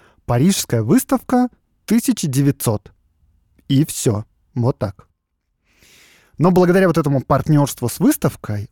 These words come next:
участников в играх было гораздо больше, почти тысяча. И впервые еще участвовали женщины. Но, <laughs> впрочем, некоторые спортсмены даже не подозревали, что они участвуют именно в Олимпийских играх.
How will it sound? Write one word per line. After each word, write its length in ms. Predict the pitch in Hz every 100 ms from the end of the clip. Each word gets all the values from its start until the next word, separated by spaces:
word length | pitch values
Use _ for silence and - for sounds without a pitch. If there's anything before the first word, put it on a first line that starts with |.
| -
участников 640 | 131 - 220 - 202 135
в 100 | 113
играх 260 | 214 208 120
было 200 | 117 175
гораздо 560 | 117 120 120 139 151 127
больше, 300 | 107 - -
почти 300 | 120 - 208
тысяча. 720 | - 160 - 113 - 120 120 _ _ -
И 80 |
впервые 400 | 151 - 131 156
еще 240 | 202 - 143
участвовали 480 | 151 143 - 147 139
женщины. 560 | 123 107 - 110 107 - _ _ _ - - _ _ -
Но, 240 | 143 135 110
<laughs> 140 | - -
впрочем, 500 | - 165 226 147 135
некоторые 360 | 190 - 180
спортсмены 420 | - 151 - 202 180
даже 240 | 147 143
не 80 | 151
подозревали, 580 | 170 156 147 147 180 175
что 160 | -
они 140 | 135 147
участвуют 460 | - 165 165 151
именно 320 | - 147 139 123
в 100 | 135
Олимпийских 760 | 156 139 139 156 - 151 -
играх. 420 | 120 107 - -